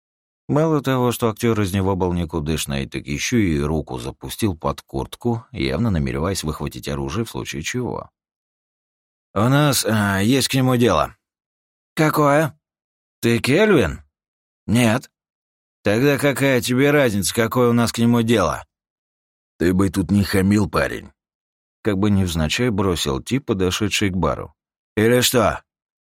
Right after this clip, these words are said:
Тип наверняка хотел эффектно выхватить свое оружие и ткнуть дуло Юджину под нос,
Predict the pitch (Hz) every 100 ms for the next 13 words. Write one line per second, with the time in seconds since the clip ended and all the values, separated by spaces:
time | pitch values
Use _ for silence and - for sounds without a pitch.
0 | _ _ _ - 135 139 123 110 113 113
1 | 143 - 95 - 98 87 - 127 - 101
2 | 98 104 101 85 78 76 - 76 76 82
3 | 78 62 57 53 60 - 76 82 65 85
4 | 85 76 71 76 71 71 69 78 67 64
5 | 57